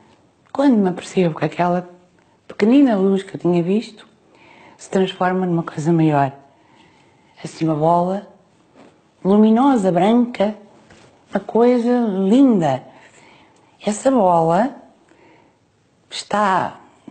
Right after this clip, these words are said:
lá na árvore e, de repente, vem para o carro.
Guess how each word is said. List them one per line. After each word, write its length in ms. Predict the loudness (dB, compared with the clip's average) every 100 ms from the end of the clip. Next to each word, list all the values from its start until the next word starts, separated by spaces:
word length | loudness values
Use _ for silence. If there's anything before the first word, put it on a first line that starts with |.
| -10 -8 -8 -10 -8
lá 240 | -2 0 0
na 340 | -2 -2 -2
árvore 360 | -2 -2 -4 -12 -20 _ _ _ _ -4
e, 100 | -2
de 240 | 2 2
repente, 540 | 2 2 2 2 0 -4 -20 -20 _ _ _ _ _ -6
vem 1000 | -4 -2 0 2 2 2 2 0 -2 -12 _ _ _ _ _ -8
para 140 | -8
o 40 |
carro. 420 | -8 -14 -20 -20